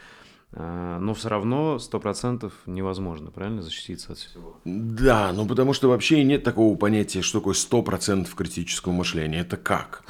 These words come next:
Speaker 1: <laughs> Ну, компьютер только есть
Speaker 2: Да,
Speaker 1: какой-то.
Speaker 2: ну, это, это, это странно. Нет, мы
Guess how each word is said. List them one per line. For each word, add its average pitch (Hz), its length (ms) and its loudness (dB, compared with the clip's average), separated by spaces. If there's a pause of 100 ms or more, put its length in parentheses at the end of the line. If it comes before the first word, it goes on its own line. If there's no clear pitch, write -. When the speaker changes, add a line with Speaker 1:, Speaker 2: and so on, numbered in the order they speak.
(140)
Speaker 1:
<laughs> - 0 -
Ну, 113 200 -2
компьютер 120 500 0
только 101 180 -2
есть 104 100 0
Speaker 2:
Да, 85 160 0
Speaker 1:
какой-то. 76 260 -6
Speaker 2:
ну, 110 320 0 (280)
это, 113 240 -2
это, 107 180 -2
это 110 160 0
странно. 101 440 0
Нет, 98 280 0
мы 104 80 2